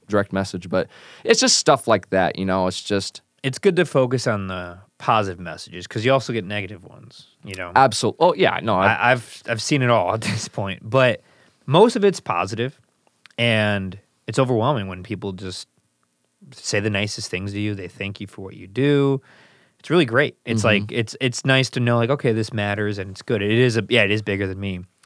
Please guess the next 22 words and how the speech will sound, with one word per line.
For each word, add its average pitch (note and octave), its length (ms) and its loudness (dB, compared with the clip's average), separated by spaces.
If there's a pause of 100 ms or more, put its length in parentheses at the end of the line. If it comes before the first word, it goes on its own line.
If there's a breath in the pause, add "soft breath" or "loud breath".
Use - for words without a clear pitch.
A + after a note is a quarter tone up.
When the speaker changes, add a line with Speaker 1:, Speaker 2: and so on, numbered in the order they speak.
(320 soft breath)
Speaker 2:
And G2 160 -6
then G#2 140 0
you G2+ 80 -4
get G2+ 240 -2 (720)
some - 200 -14
passive-aggressive G2 720 -4
stuff G2+ 760 -6
or F2 140 -14
nasty G#2 480 -6
stuff. G#2 400 -6
I'm A#2 120 2
Speaker 1:
Mm. G2+ 40 -2
Speaker 2:
sure C3+ 100 2
you A#2 120 2
get G#2 180 -4
way F#2+ 160 -12
more. F#2 300 -16 (340 loud breath)
Speaker 1:
But D3+ 100 4
unfortunately, C#3 600 6
Speaker 2:
<laughs> B2 60 4
Speaker 1:
but C#3+ 80 10
unfortunately, C3+ 760 2